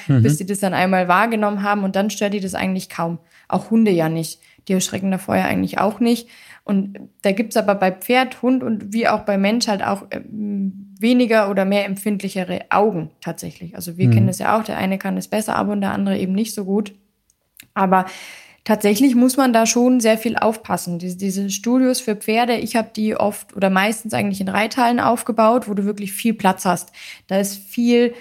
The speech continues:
Speaker 2: ähm, Platz zwischen den Blitzen. Es ist nochmal mit Ka-, also mit so Stangen am Boden gesichert, dass die Pferde da nicht durchlaufen. Es sind einige Helfer vor Ort und es wird halt wirklich, äh, vorsichtig gemacht, ja.
Speaker 1: Mhm.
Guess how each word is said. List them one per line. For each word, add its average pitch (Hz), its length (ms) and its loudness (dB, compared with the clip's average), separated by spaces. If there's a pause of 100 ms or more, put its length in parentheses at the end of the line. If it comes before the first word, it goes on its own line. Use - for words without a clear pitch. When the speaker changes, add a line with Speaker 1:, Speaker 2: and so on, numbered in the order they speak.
(160)
Speaker 2:
ähm, 202 220 0
Platz 208 360 0
zwischen 226 320 0
den 208 220 0
Blitzen. 202 420 -2
Es 190 140 -2
ist 196 140 -8
nochmal 196 320 0
mit 196 180 -2
Ka-, 196 260 -4
also 185 180 -2
mit 180 200 -2
so 180 260 -4 (180)
Stangen 226 520 2
am 185 160 0
Boden 220 380 4 (280)
gesichert, 208 480 0
dass 190 140 0
die 208 100 -4
Pferde 196 300 0
da 190 100 0
nicht 196 280 -2 (120)
durchlaufen. 202 680 0
Es 196 120 -6
sind 196 160 0
einige 226 360 0
Helfer 196 360 0
vor 190 180 -6
Ort 190 280 0
und 180 120 -4
es - 160 -10
wird 196 160 -4
halt 175 160 -6
wirklich, 208 380 -4 (340)
äh, - 160 -2
vorsichtig 220 540 0
gemacht, 165 320 -4
ja. 185 240 0 (960)
Speaker 1:
Mhm. 120 340 4